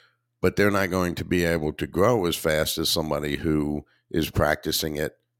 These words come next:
every day. And they're not going to be able to do it as good as somebody who's practicing it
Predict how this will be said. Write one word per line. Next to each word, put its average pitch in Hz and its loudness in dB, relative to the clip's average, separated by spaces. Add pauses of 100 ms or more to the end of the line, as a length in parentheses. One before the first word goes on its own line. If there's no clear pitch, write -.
(720)
every 78 2
day. - 0 (1300)
And 73 0 (1300)
they're 87 6
not 92 0
going 82 -2
to 78 -8
be 80 2
able 78 0
to 76 -4
do 80 0
it 78 -2
as 76 -4
good 80 0
as 87 -2
somebody 78 -2
who's 76 -4
practicing 78 -4
it 92 -4